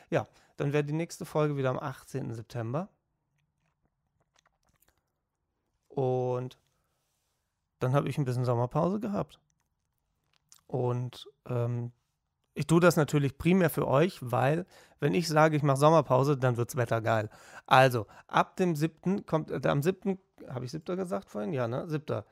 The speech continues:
Siebter, genau. Ich hab's mit Zahlen und Tagen und so ja nicht so. Ähm, am siebten August. August heißt das. Ich wollte gerade November sagen. Am siebten <laughs> August, ähm,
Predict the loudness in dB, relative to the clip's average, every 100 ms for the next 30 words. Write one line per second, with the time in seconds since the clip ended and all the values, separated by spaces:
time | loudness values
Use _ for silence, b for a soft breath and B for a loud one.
0 | b -4 -4 -2 -4 -2 0 0 -2 -6
1 | -10 -10 -12 -10 -8 -8 -8 -12 -12 -12
2 | -10 -10 -10 -12 -12 -12 -14 -16 B B
3 | B B -4 0 0 0 -6 -10 b b
4 | _ -4 0 0 -2 -2 0 0 B B
5 | B B B B B -8 0 2 2 0
6 | -6 _ _ 2 6 6 4 2 2 2
7 | 0 -2 0 0 2 0 0 0 0 0
8 | 0 0 -2 0 2 4 2 4 6 8
9 | 8 8 6 0 -2 -4 B B B B
10 | -2 2 2